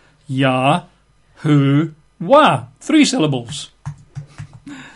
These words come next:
But you can see the problem here is there is no consensus.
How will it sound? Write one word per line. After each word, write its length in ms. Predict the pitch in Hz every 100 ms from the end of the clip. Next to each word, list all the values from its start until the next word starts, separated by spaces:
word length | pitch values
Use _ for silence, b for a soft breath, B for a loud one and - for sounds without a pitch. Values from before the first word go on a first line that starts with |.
| B _
But 220 | 220 214
you 100 | 226
can 120 | 220 233
see 140 | 330
the 100 | 226
problem 340 | 170 247 220
here 260 | 139 139 160
is 300 | 175 180 190
there 460 | 190 233 247 240 381
is 120 | 359
no 140 | 339
consensus. 800 | - 156 175 165 151 123 -